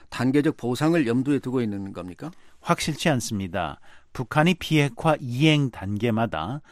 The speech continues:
Speaker 2: 상응한 보상을 요구하는 것은 분명합니다. 하지만 미국은 폼페오 국무장관이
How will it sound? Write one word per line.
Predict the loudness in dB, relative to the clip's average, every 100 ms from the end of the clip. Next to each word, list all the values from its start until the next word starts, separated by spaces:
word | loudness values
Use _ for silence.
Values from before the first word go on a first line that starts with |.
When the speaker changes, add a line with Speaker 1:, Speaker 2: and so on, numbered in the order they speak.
| _
Speaker 2:
상응한 | -10 0 2 4 4 4 0
보상을 | -2 -2 0 0 0 -2 0
요구하는 | 0 0 -2 -4 -4
것은 | -4 -4 -4
분명합니다. | 0 2 2 -4 -6 -6 -6 -8 -14 -20 -20 -20 -20 -10
하지만 | -4 2 4 4
미국은 | 4 2 2 2 0
폼페오 | 0 -2 2 2 2
국무장관이 | 0 -2 0 -2 -2 -2 -2 -4